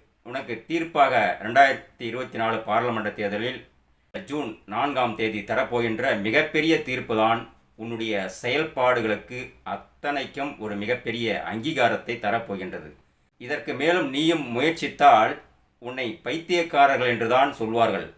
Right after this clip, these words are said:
இதையெல்லாம் சொல்வதற்கு நாங்கள் பெரும் அரசியல்வாதிகள் இல்லை. அனைத்திந்திய அண்ணா திராவிட முன்னேற்ற கழகத்தில் தொடர்ந்து இந்த இயக்கம் உருவாவதற்கு முன்பாக இருந்து நாங்கள்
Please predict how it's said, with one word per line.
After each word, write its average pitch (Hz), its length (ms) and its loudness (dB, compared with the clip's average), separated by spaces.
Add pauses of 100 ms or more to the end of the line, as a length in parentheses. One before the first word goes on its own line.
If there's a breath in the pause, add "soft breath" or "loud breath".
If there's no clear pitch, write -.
(220)
இதையெல்லாம் 123 500 0
சொல்வதற்கு 143 520 -2
நாங்கள் 117 340 2
பெரும் 127 280 -2
அரசியல்வாதிகள் 113 800 0
இல்லை. 101 420 -4 (380 soft breath)
அனைத்திந்திய 151 580 -4
அண்ணா 135 380 2
திராவிட 123 240 0
முன்னேற்ற 113 420 -2
கழகத்தில் 107 500 -6
தொடர்ந்து 151 480 -2
இந்த 165 180 0
இயக்கம் 127 320 -2
உருவாவதற்கு 123 580 2
முன்பாக 135 580 8
இருந்து 117 400 -2
நாங்கள் 107 380 0